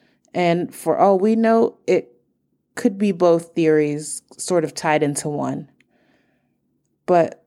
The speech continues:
we will never know for sure because case files have since been lost. Again, no formal witnesses have come forth, and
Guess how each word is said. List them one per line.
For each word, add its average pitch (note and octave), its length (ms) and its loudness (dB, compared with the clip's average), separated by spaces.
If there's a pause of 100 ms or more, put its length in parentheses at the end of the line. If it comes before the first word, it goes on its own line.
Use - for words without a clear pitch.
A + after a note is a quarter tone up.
(100)
we F#3 300 2
will E3+ 180 0
never F3 340 0
know E3+ 220 2
for F3 140 -4
sure D3+ 400 0
because D3 840 -2 (320)
case F3+ 320 -4
files E3 460 2
have D#3 500 -2
since F#3+ 420 -4
been F#3 280 -2
lost. D3 640 -2 (960)
Again, D#3+ 680 0
no F3+ 460 2
formal F#3 440 -2
witnesses D#3+ 600 0
have - 200 -4
come D#3 240 -6
forth, D3 640 -2 (160)
and D3+ 540 -6